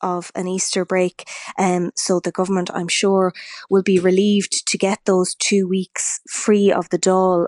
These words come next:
while there will be, of course, still work going on at constituency level, and ministers will be busy in their offices. The Dáil will not sit. So we do know that that will give a bit of breathing space to the government. But if you look back to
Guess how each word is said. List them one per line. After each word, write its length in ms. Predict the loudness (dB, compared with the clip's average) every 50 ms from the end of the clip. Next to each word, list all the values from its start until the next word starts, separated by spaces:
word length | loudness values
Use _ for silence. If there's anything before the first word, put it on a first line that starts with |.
| -4 -4
while 180 | -2 0 0 0
there 100 | 0 0
will 200 | 2 2 2 0
be, 240 | 0 -4 -6 -8 _ _ _ _ _ -8
of 160 | -6 -6 -2
course, 480 | 0 2 2 2 2 0 -2 -6 -8 -8 -8
still 500 | -8 -2 0 2 2 4 4 2 0 -2 -4 -4 -4
work 300 | -2 0 0 0 0 0
going 260 | 0 2 2 2 2
on 160 | 0 0 0 -2
at 100 | -4 -6
constituency 640 | -8 -6 -4 -4 -2 -2 0 -2 -2 0 0 2
level, 340 | 2 2 2 2 2 0 0
and 200 | 0 -2 -4 -6
ministers 480 | -6 -6 -6 -6 -6 -4 -4 -4 -4
will 80 | -4 -4
be 100 | -4 -2
busy 260 | -2 -2 0 0 -2
in 60 | -2
their 160 | -2 0 0 -2
offices. 400 | -2 -4 -6 -4 -4 -4 -4 -6 -12 -18 -14 _
The 80 | -4 0
Dáil 320 | 0 2 2 2 2 0
will 100 | 0 -2
not 280 | -2 -4 -6 -6 -8 -8
sit. 400 | -2 -2 0 0 0 -4 -6 -10 -10 -14 -16 -16 -16 -16 -18 -18 -20 -20 -20 _
So 540 | -12 -10 -4 -2 0 2 2 2 0 -2 -4 -8
we 220 | -10 -8 -6 -4 0
do 180 | 2 4 4
know 220 | 4 4 2 2 2
that 200 | 0 -2 -4 -6 -12 -18 -18 -20 -20 -20 _ _ -4
that 200 | -2 -2 -2 0
will 180 | 2 2 2 2
give 400 | 2 2 2 2 0 -4 -12 -10 -8 -8
a 80 | -8 -4 _ 2
bit 140 | 2 4 2
of 140 | 2 0 -2
breathing 360 | -2 0 0 0 0 -2 -2
space 360 | -2 -2 0 0 0 -2 -6
to 80 | -6 -6
the 80 | -4
government. 460 | 0 0 0 0 0 0 0 -2 -4 -8 -8 _ -4
But 80 | -2
if 100 | -2 -2
you 120 | -2 -2 -2
look 260 | -2 -2 -4 -4 -2
back 400 | -2 0 -2 -2 -6 -12 -18 -20 -20 _ _ _ _ -18 -14 -6
to 400 | -2 0 2 2 2 2 0